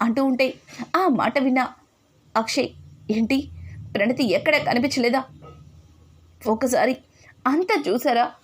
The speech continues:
అని అడగడంతో, "చూసాం, చూసాం అన్నయ్య" అని చెప్పి ఇక అక్షయ్ అయితే వాళ్ళు చెప్పిన మాటలకి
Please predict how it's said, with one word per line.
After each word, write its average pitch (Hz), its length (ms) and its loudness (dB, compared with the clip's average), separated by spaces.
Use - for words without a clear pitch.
అని 285 340 2
అడగడంతో, 262 480 0
"చూసాం, 240 260 0
చూసాం 440 340 2
అన్నయ్య" 269 220 4
అని 269 180 4
చెప్పి 269 360 -2
ఇక 254 140 2
అక్షయ్ 214 360 2
అయితే 254 280 2
వాళ్ళు 349 240 4
చెప్పిన 285 240 0
మాటలకి 254 540 0